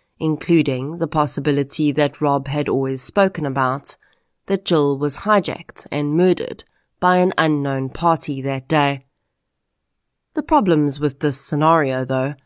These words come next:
are immense. By his own evidence, Rob was in the house when Jill allegedly left for work that morning. If she'd gone to her car, got in, opened the garage,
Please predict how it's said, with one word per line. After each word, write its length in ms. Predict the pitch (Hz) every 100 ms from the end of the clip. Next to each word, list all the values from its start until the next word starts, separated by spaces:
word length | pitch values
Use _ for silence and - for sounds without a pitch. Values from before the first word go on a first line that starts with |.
| _ _ _
are 260 | - 151 143
immense. 760 | 139 143 156 147 156 - - - _ _ _ _ _ _ _ _ _ _ -
By 160 | 143
his 220 | 131 127 -
own 220 | 151 143
evidence, 640 | - 170 160 151 151 - - _ _ _ -
Rob 300 | 170 185 214
was 240 | 226 202
in 200 | - 185
the 80 | 175
house 640 | - 196 147 - - -
when 340 | 156 147 147 139
Jill 340 | 151 139 139
allegedly 680 | 139 147 143 139 143 135 135
left 340 | 131 139 135 -
for 120 | 135
work 340 | 131 190 185
that 200 | - 131
morning. 480 | 139 131 131 127 139 _ _ _ _ _ _ _ -
If 100 | 165
she'd 220 | 170 147
gone 240 | 151 143 139
to 180 | 139
her 120 | 135 131
car, 480 | - 185 156 151 - - _ _ _ 156
got 300 | 156 143 139
in, 460 | 135 147 143 139 143 -
opened 460 | 143 135 135 131
the 60 | 135
garage, 640 | - 147 143 143 143 -